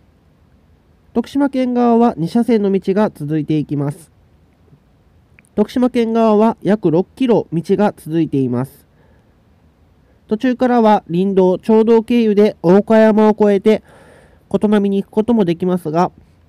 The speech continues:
栗林から先は悪路となっているので、途中農道経由で香川県へと向かっていくこととなります。もちろん普通、まっすぐ進んでも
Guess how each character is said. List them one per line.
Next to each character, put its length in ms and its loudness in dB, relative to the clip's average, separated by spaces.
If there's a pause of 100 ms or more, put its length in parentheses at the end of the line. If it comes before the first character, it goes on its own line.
(460)
栗 160 0
林 300 0
か 120 -4
ら 120 -2
先 220 -6
は 200 -2
悪 180 -2
路 140 2
と 120 -4
な 100 -2
っ 40 -8
て 120 -4
い 100 2
る 100 -4
の 120 -4
で、 240 0
途 140 -4
中 240 -2
農 200 0
道 220 2
経 180 -2
由 160 -2
で 200 0
香 160 -6
川 180 0
県 300 -6
へ 80 -2
と 180 -2
向 140 -10
か 80 -4
っ 40 -4
て 140 -6
い 80 -4
く 60 -20
こ 120 -4
と 120 -6
と 100 -4
な 140 -4
り 100 -4
ま 160 -4
す。 220 -16 (4000)
も 100 0
ち 120 -2
ろ 100 2
ん 160 -6
普 80 -8
通、 240 -6 (460)
ま 140 -2
っ 20 -2
す 160 -4
ぐ 120 2
進 280 -4
ん 80 0
で 80 2
も 240 0